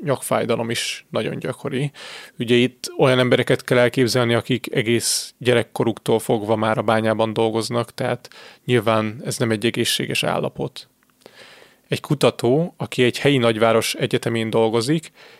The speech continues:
és az egészségügyi hatásait vizsgálja a kézi bányászatnak,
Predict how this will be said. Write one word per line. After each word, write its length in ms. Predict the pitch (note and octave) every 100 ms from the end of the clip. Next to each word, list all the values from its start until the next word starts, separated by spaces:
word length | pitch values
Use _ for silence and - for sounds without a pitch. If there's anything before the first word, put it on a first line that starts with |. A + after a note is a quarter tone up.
| _
és 460 | - A2+ - - -
az 160 | B2+
egészségügyi 680 | A#2+ A#2 A2 - B2 A2+ A2
hatásait 600 | G#2 A#2+ A#2+ G#2+ B2 A#2
vizsgálja 640 | A#2 A2+ - A#2+ A2 A2 A2+
a 260 | G#2+ - -
kézi 300 | B2+ A#2 B2
bányászatnak, 800 | A#2+ A#2 A#2+ - C3+ - D#3+